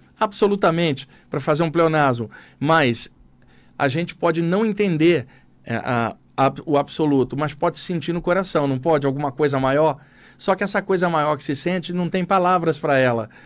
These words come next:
Não tem como você formatar em palavras. Então, numa sociedade patriarcal, alguém fala, "Meu Deus."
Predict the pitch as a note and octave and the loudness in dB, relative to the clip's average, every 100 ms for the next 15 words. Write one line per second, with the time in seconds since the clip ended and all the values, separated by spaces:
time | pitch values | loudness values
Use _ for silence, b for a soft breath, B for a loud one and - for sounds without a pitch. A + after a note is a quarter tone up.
0 | B F3+ F3 G3 F#3+ F#3 G3 F#3+ F#3+ F#3 | B -2 0 -2 -2 -2 -2 0 0 0
1 | F#3 E3 E3+ E3 F3+ D3+ C#3+ B2 A2+ - | 0 -2 -2 0 0 2 0 0 -4 -6
2 | - B B D#3+ D3 G3+ G3+ B3+ - F#3+ | -12 B B -4 0 2 4 2 0 -4
3 | - D#3+ D3 D3 - C3+ C3 B2 C3 E3+ | -2 -2 0 -2 -2 -4 -2 -4 0 0
4 | F3 E3+ - C#3 D3 F#3 E3 C3 A2+ G#2 | 2 -2 -4 -4 -2 -2 0 -2 -2 -6
5 | - | -12